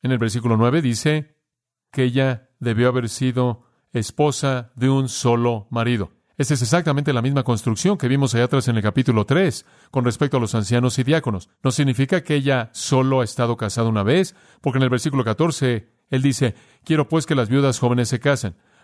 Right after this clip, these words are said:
No hay pecado ahí. En primera Corintios siete treinta y nueve dice,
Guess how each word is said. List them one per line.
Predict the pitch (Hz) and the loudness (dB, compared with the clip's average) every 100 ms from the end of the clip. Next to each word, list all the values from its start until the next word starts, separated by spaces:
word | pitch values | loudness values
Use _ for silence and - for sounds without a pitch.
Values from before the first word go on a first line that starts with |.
| - | -2
No | |
hay | 214 | 0
pecado | 147 135 127 113 | 0 0 0 2
ahí. | 123 185 214 - _ _ _ _ | 2 0 0 -6 _ _ _ _
En | 123 | -4
primera | 117 143 143 | 0 0 0
Corintios | 139 147 147 - | 0 0 0 0
siete | 143 139 | 0 0
treinta | 127 113 | 0 0
y | 117 | 2
nueve | 147 147 | 2 2
dice, | 147 - 147 | 0 2 0